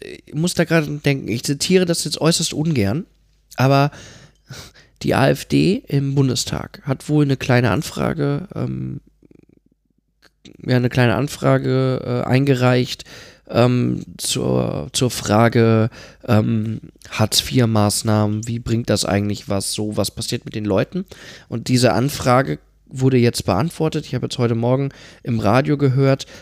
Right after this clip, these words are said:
dass laut Aussagen des Arbeits- und Sozialministers jeder, ähm, fünfte Hartz-vier-Empfänger länger als zehn Jahre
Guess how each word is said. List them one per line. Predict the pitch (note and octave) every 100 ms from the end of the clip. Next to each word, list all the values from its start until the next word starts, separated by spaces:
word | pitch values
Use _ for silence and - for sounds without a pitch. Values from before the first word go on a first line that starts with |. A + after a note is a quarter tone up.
| - -
dass | A2 - - -
laut | A2+ A2 -
Aussagen | F#2 B2 - A#2 A#2 A#2 A2
des | G#2+
Arbeits- | A2 A2 A#2+ -
und | -
Sozialministers | A#2+ - F2 D3 C#3 G#2 - A2 A#2+ - - - _ _
jeder, | - C3 C#3 D3 D3 C#3+ C#3+ - -
ähm, | A#2+ A#2 A#2 A#2 A#2 - _ _ _ _ _ _ _
fünfte | - F3+ F#3 - G2 F#2+ G#2+
Hartz-vier-Empfänger | - A#2 - C3 C#3 C#3+ D3+ - D#3 E3+ G#3+ - _ _ _ _ _ _ -
länger | A2+ B2+ E3 F3+ -
als | A#2 - -
zehn | - C#3+ D3 D#3+
Jahre | C#3+ B2+ C3 B2+ C3 C3